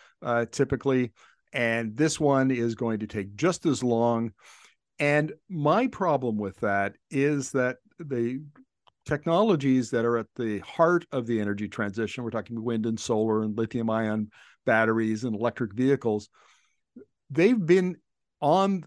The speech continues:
the flat part of the S curve, the very beginning of the S curve, for twenty, thirty, forty years.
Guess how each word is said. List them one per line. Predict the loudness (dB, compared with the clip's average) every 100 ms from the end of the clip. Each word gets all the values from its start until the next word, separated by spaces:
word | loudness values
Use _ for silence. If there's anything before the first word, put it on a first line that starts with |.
| -10
the | -10
flat | -8 2 2 2
part | 2 2 4
of | 2
the | 2
S | 0 -2
curve, | -6 -6
the | 0
very | 2 2
beginning | 0 -2 0 0 0 -2
of | -4 -4
the | -4 -4
S | -4 -4
curve, | -4 -4 -2 -2 -8 _ _ _ _ _
for | -6 -4
twenty, | 0 0 2
thirty, | 0 2 2 0
forty | 0 2
years. | 0 -2 -6 -10